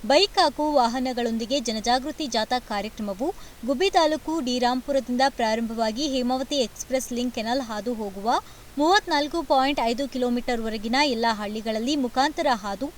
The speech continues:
ಹೆಬ್ಬೂರಿನ ಚೀಲನಹಳ್ಳಿಯವರೆಗೂ ನಡೆದ ಕಾರ್ಯಕ್ರಮದಲ್ಲಿ ವಿವಿಧೆಡೆ ಗ್ರಾಮಸ್ಥರು ಮತ್ತು ರೈತ ಸಮುದಾಯದವರಿಗೆ ಮಾಹಿತಿಯನ್ನ ನೀಡಿ, ಸರ್ಕಾರವು ಯಾವುದೇ ಗೊತ್ತು ಗುರಿ ಇಲ್ಲದೆ ಯೋಜನೆ ಆರಂಭಿಸಿದೆ ಅಂತ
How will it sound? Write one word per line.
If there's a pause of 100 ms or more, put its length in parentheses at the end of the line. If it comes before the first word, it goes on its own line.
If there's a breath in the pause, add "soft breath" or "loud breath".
(300 loud breath)
ಹೆಬ್ಬೂರಿನ (100)
ಚೀಲನಹಳ್ಳಿಯವರೆಗೂ
ನಡೆದ
ಕಾರ್ಯಕ್ರಮದಲ್ಲಿ (360 loud breath)
ವಿವಿಧೆಡೆ
ಗ್ರಾಮಸ್ಥರು
ಮತ್ತು
ರೈತ
ಸಮುದಾಯದವರಿಗೆ
ಮಾಹಿತಿಯನ್ನ
ನೀಡಿ, (300 loud breath)
ಸರ್ಕಾರವು
ಯಾವುದೇ
ಗೊತ್ತು
ಗುರಿ
ಇಲ್ಲದೆ
ಯೋಜನೆ
ಆರಂಭಿಸಿದೆ
ಅಂತ